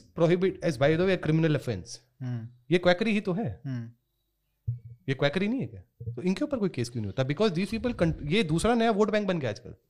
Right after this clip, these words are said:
Speaker 2: हम्म।
Speaker 1: अब कितनी क्रिश्चियंस की नंबर है ये हमें नहीं पता पंजाब में, लेकिन खुल के जो ये पॉलिटिक्स खेलते हैं लोग सब मिलके। फ्रैंको मुलकल का नाम याद है आपको?
Speaker 2: ये, अ, केरला वाले ना?
Speaker 1: हम्म।
Speaker 2: हम्म।
Speaker 1: आपको पता है वो क्या था?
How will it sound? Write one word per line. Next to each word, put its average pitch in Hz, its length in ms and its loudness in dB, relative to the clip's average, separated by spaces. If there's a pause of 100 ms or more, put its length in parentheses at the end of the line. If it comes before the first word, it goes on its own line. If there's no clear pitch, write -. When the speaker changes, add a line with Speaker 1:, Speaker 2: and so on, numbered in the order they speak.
(100)
Speaker 2:
हम्म। 131 260 -6 (1080)
Speaker 1:
अब 123 120 0
कितनी 190 320 2
क्रिश्चियंस 196 460 0
की 202 100 -2
नंबर 165 340 6
है 185 120 4
ये 202 120 2
हमें 170 180 4
नहीं 208 100 2
पता 143 180 0
पंजाब 90 340 -4
में, 98 140 -12
लेकिन 135 460 0
खुल 156 340 -2
के 208 180 -2
जो 196 140 -2
ये 190 160 0
पॉलिटिक्स 151 420 0
खेलते 156 340 0
हैं 180 60 4
लोग 120 180 0
सब 113 140 -4
मिलके। 95 360 -6 (1120)
फ्रैंको 147 360 4
मुलकल 165 340 2
का 170 100 0
नाम 160 200 2
याद 160 140 0
है 202 80 -2
आपको? 101 280 -8 (760)
Speaker 2:
ये, 135 340 -4
अ, 123 400 -6
केरला 147 260 -4
वाले 131 220 -6
ना? 147 180 -8
Speaker 1:
हम्म। 131 400 2
Speaker 2:
हम्म। 113 240 -6 (260)
Speaker 1:
आपको 127 180 0
पता 127 200 0
है - 20 2
वो 208 60 2
क्या 165 160 0
था? - 320 -8